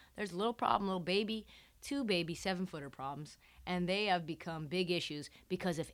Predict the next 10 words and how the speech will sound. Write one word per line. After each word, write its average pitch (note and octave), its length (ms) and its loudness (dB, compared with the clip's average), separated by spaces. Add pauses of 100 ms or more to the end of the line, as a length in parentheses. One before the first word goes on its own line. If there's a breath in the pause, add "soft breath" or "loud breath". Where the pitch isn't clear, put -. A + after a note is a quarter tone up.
Ant A3 300 4
Edwards, G3+ 580 0
one E3+ 160 -2
of E3 60 -2
the E3 60 -2
most D#3+ 460 -4 (680)
happy-go-lucky G#3+ 1120 2
players, A3 580 0
isn't F#3+ 300 2
happy, G#3+ 540 2